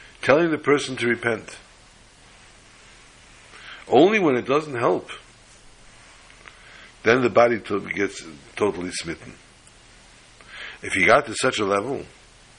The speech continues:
then he better sit outside the machna. He should be taken away from all the evil people, from all the people that speak Lashon Hara and everything else.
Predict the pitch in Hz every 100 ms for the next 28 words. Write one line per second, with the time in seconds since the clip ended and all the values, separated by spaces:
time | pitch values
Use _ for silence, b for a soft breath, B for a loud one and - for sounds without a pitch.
0 | - - - - - - - B B B
1 | B B B - 87 95 90 92 87 -
2 | 120 87 92 - 90 78 71 64 - -
3 | - - - - - - - - - -
4 | - - - - - - - - - -
5 | - - - - - - - - B B
6 | B B B B B - 98 98 104 123
7 | 131 123 123 131 - 113 110 107 104 113
8 | 104 104 117 117 127 110 - 95 101 95
9 | 95 95 90 92 82 82 87 98 113 113
10 | 120 113 107 98 95 92 85 78 69 -
11 | -